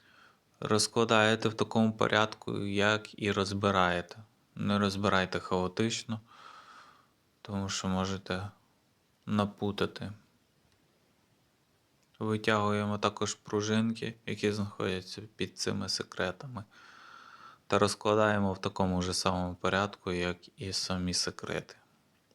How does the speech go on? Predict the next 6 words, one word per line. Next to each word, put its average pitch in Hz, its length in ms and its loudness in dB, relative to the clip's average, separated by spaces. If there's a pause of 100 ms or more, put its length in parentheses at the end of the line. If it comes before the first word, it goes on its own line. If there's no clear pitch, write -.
(3500)
Головне, 95 680 0 (760)
без 101 440 -2
спішки. - 840 -4 (3750)
Дуже 98 420 0
дрібні 90 520 0
деталі. 95 600 0